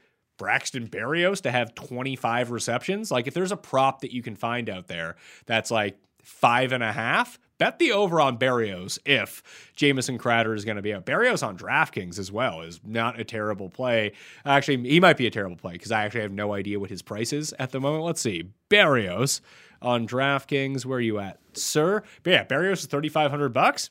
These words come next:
Yeah, absolutely. With a projected ownership of, like, three percent, uh, if Crowder sits, play Berrios. Make it easy on yourself 'cause the Jags are not stopping anyone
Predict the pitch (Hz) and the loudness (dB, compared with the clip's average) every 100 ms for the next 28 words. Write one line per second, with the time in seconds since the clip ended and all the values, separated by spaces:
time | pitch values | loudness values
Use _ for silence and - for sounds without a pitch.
0 | _ - 233 190 147 131 165 78 - - | _ -4 -2 -2 -4 -2 -2 -4 -12 -16
1 | - - 127 123 117 135 135 107 131 156 | -20 -8 -6 -4 -2 -2 -2 -4 -4 -6
2 | 147 123 98 - - 90 113 131 123 107 | -8 -10 -12 -12 -16 -10 -8 -6 -6 -4
3 | 113 180 - 107 104 104 120 - 143 135 | -4 -6 -8 -2 -2 -2 -6 2 2 2
4 | 131 190 196 185 196 214 107 73 - - | -2 -4 -2 -2 2 0 -2 -6 -14 -14
5 | - _ _ 170 170 160 135 113 87 85 | -20 _ _ -4 0 2 2 0 -6 -10
6 | - 87 - 110 113 107 175 208 160 151 | -10 -12 -12 -10 -8 -2 0 0 0 -2
7 | 147 143 - 143 135 107 - 151 156 110 | -2 -2 0 2 2 -6 -6 -4 -2 -4
8 | 85 80 | -6 -12